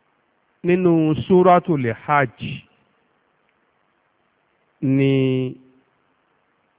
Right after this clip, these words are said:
nákàlẹ́ náà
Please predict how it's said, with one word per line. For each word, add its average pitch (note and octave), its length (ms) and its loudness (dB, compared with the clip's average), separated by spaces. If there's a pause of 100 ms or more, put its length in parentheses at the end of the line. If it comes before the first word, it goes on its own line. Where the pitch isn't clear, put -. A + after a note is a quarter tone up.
(2500)
nákàlẹ́ D#3 600 0
náà D3+ 240 0